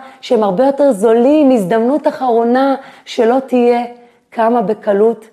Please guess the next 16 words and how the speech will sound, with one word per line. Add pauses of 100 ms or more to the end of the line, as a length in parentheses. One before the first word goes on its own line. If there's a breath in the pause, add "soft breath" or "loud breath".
(320 soft breath)
זה
יכול
להפיל
אותנו,
או
את
אותו
אדם (340 loud breath)
שהחליט
לעשות
שינוי
כלכלי, (380 loud breath)
ולכן (320 loud breath)
הוא
יעשה
הכל